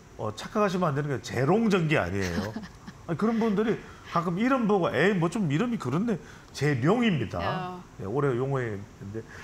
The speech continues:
Speaker 1: 아니, 미국의 배전 부족, 부족 현상으로
Speaker 2: 야.
Speaker 1: 계속해서 관련주의 수혜를 받고 있는 것이 재룡전기, 좀 주목을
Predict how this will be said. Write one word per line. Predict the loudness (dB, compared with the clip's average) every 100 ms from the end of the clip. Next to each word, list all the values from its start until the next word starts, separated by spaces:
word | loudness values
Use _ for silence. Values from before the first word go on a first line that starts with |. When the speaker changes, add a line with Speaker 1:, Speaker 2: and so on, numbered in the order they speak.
| -8
Speaker 1:
아니, | -2 2
미국의 | 2 4 4 2
배전 | 2 2 2
부족, | 2 2 2 -2 -10 -16 -4
부족 | 2 4
현상으로 | 4 2 2 2 2
Speaker 2:
야. | 0 -2 -8 -6
Speaker 1:
계속해서 | -2 2 4 4 2
관련주의 | 2 4 4 2 0
수혜를 | -2 -2 0
받고 | -2 -2
있는 | -4
것이 | -4 -4 -2 -2 -6 -20 -16
재룡전기, | -4 2 2 2 0 -2
좀 | -4 -4
주목을 | 0 2 2